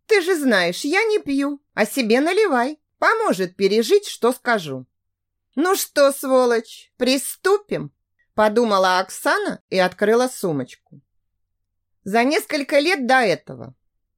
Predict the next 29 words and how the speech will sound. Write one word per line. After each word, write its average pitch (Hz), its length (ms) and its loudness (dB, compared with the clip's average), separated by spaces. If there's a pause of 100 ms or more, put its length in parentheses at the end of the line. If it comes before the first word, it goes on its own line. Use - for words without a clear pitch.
(200)
В - 60 -20
самый 302 300 0
неподходящий 294 800 -2
момент 302 440 0
Оксана 302 420 0
заболела 240 720 -2 (100)
и 220 100 0
после 262 420 0
экзаменов 226 560 -2
в - 40 -12
школе - 640 -2
слегла 202 440 0
в - 80 -14
постель. 156 580 -6 (220)
Экзамены 277 560 0
в 285 80 -2
институт, 311 580 -2
к - 100 -20
которым 220 520 0
она 180 180 -2
готовилась 190 560 0
целый 214 380 2
год, 180 380 -6
пролетели 233 560 0
мимо. 160 440 0 (200)
Она 233 260 2
еще 302 380 0
больше 208 420 0
расстроилась, 233 840 -2